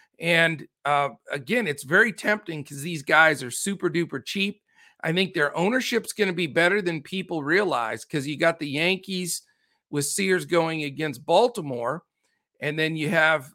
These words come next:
uh, Petit with, uh, Miami going against Tampa, who hasn't exactly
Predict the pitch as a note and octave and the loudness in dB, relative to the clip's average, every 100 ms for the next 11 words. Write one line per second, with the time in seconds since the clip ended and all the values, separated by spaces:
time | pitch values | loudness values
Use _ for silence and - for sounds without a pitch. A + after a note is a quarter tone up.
0 | - C3+ C3 - D3+ - G3+ F#3+ - D#3+ | -4 -2 -2 -4 -10 -6 -4 -4 -4 -6
1 | D3 - D#3 C#3+ C#3 - D3+ D3+ E3+ G3+ | -6 0 2 4 2 -2 -2 0 0 -2
2 | D3 D3 - C#3 D3+ D3 C#3+ C#3+ C3+ - | -6 -10 -14 -6 -6 -6 -8 -10 -10 -4
3 | F#3+ G3 E3+ C3+ D3 C#3+ C3+ B2+ D3 - | -2 -2 -2 -2 -2 -2 -8 -2 -2 -2
4 | C3 B2+ | -6 -20